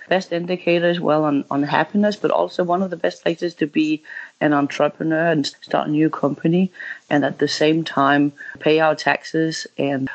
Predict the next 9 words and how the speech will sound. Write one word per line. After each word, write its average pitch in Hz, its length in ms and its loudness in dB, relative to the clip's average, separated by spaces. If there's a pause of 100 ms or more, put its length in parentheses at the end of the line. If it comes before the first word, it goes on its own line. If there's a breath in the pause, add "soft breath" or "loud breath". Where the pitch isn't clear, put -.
(160 loud breath)
we 143 80 0
have 151 160 2
a 160 40 2
schooling 160 460 0
system 151 540 -2
that 139 300 -2
is 135 320 0 (460 loud breath)
fairly 247 420 0
equal. 170 480 -2